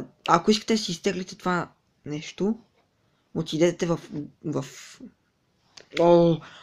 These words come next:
отидете в интернета,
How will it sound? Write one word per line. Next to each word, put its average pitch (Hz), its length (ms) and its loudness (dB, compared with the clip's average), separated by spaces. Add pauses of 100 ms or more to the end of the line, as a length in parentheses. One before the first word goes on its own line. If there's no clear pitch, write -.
(240)
отидете 185 500 2
в 190 180 0 (2250)
интернета, 208 920 4